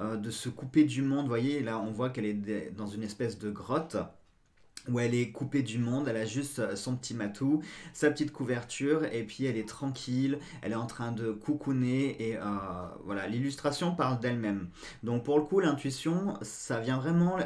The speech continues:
c'est vraiment intuitif, hein, comme ça vient. Médite pour explorer. Ancré et centré.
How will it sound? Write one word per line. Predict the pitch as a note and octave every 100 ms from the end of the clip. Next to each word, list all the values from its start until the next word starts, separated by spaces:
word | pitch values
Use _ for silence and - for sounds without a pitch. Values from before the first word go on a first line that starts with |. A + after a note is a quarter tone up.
| A2+
c'est | A2+ B2+
vraiment | A#2 E3 G3
intuitif, | F3+ E3 - C#3 C3
hein, | A2+ G#2
comme | G#2
ça | G2 F2+
vient. | E2+ D#2 - - - - - _ - - - _ _ - - - - - - - -
Médite | A2+ A#2+ B2 A#2+ C3 - A2 F2
pour | - G2+
explorer. | G2+ - - G2+ F2+ G#2+ A#2+ F3 G#3 - - _ _ - - _ _ _ - - _ _ _ - _ _ - - - _ _ - - - _ _ - - - - - - - - - - - - - - - - - _ - -
Ancré | C3 C3 B2+ - A#2+ -
et | G#2
centré. | G2+ - F2 F2 - F#2+ G#2+ C3